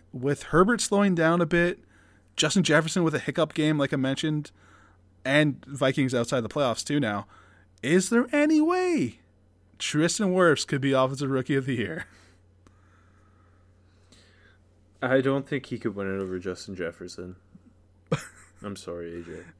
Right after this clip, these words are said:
Speaker 1: He deserves it. Like, he deserves to be in the conversation, though. And I think just that
Speaker 2: No,
Speaker 1: as an
Speaker 2: no,
Speaker 1: offensive
Speaker 2: like, to,
Speaker 1: tackle.
Speaker 2: to,
Speaker 1: Yeah.
Speaker 2: to me, yeah.
Speaker 1: Yeah.
Speaker 2: Like, i-, it's,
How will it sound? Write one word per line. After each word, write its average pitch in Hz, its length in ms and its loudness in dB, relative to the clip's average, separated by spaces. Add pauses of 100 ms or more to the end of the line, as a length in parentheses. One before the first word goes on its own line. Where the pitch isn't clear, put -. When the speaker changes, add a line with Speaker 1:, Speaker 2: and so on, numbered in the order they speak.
(100)
Speaker 1:
He 190 140 4
deserves 247 360 4
it. 123 140 0
Like, 175 120 4
he 240 60 6
deserves 165 340 4
to - 60 -8
be 143 60 2
in 131 60 0
the 120 60 -4
conversation, - 500 -10
though. 87 140 -14 (400)
And 156 120 2
I 151 60 4
think 143 260 2
just - 260 -2
that 131 300 2
Speaker 2:
No, 254 140 10
Speaker 1:
as 123 80 4
an - 80 2
Speaker 2:
no, 127 80 0
Speaker 1:
offensive 123 240 4
Speaker 2:
like, 160 200 8
to, - 40 0 (120)
Speaker 1:
tackle. 131 60 -2
Speaker 2:
to, - 200 -8 (280)
Speaker 1:
Yeah. 110 160 -6 (760)
Speaker 2:
to 175 140 0
me, 170 260 0
yeah. 110 340 0 (400)
Speaker 1:
Yeah. 131 100 2
Speaker 2:
Like, 117 180 0
i-, - 40 -8
it's, 113 600 -2